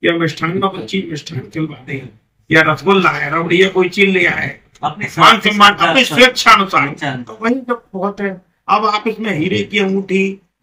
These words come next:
Speaker 1: या सोने का सेट या कंगन या चूड़ी को लगा के देखते हैं, तो वो तो हर आदमी तो नहीं कर सकता है उसे,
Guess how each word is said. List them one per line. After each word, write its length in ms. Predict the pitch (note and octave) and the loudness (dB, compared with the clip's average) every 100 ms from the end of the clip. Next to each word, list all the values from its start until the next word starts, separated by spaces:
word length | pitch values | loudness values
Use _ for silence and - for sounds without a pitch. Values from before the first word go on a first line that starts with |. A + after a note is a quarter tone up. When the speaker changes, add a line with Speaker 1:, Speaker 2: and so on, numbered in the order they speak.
| _ - | _ 2
Speaker 1:
या 120 | F#3+ | 2
सोने 360 | F#3 F#3 G#3 G#3 | 4 2 2 4
का 140 | G3+ | 2
सेट 420 | F#3+ F#3 F#3+ - _ _ _ F3 | 4 4 4 2 _ _ _ 4
या 140 | G3+ | 4
कंगन 400 | G3 F#3 G3 G#3+ | 6 4 4 6
या 140 | A3 G3+ | 4 2
चूड़ी 320 | F#3 G3 G#3+ | 0 0 4
को 100 | A3+ | 4
लगा 260 | G3+ G3 | 6 6
के 180 | G3+ G3+ | 4 4
देखते 280 | G2 F#2+ G2 | 2 2 0
हैं, 100 | G2 | -2
तो 80 | G3 | -2
वो 80 | G3+ | -2
तो 120 | F#3+ | 0
हर 340 | - F3 F#3+ | 2 2 2
आदमी 340 | F3+ A#3 - G3 | 0 -4 -2 0
तो 120 | F3 | 2
नहीं 160 | A3 | 2
कर 260 | - E3+ - | -2 -4 -6
सकता 320 | B3 - G3+ | -6 -2 2
है 160 | G3 F#3+ | 2 2
उसे, 180 | G3 | -2